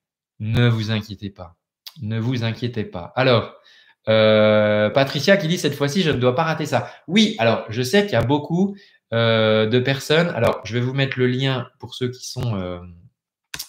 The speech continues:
qui sont, euh, sur YouTube. Euh, pour ceux qui sont sur Insta, vous pourrez aller voir après le live, il y a le lien, euh, dans la bio, d'accord ? Je vous ai mis le lien, euh, dans la bio.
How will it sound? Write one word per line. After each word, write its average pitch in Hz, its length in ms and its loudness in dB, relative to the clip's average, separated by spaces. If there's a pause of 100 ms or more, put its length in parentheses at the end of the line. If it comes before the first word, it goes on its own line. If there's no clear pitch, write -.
qui - 140 -18
sont, 113 280 -4
euh, 92 40 -6
sur 98 220 -10
YouTube. 151 440 -2 (440)
Euh, 110 300 2
pour 139 180 -6
ceux 196 100 4
qui 190 80 0
sont 170 140 -4
sur 151 180 -2
Insta, 147 300 0
vous 165 100 0
pourrez 123 200 0
aller 131 100 4
voir 139 160 2
après 127 240 -2
le 127 100 0
live, 143 200 4
il 117 60 -4
y 120 60 4
a 113 40 4
le 113 120 2
lien, 127 440 2
euh, 110 60 2
dans 113 140 0
la 117 120 4
bio, 131 440 0
d'accord ? 123 260 -4
Je 120 60 -6
vous 117 100 -4
ai 120 40 -2
mis 127 120 -2
le 123 60 -4
lien, 120 340 0
euh, 98 280 -2
dans 110 160 -2
la 113 100 4
bio. 139 340 2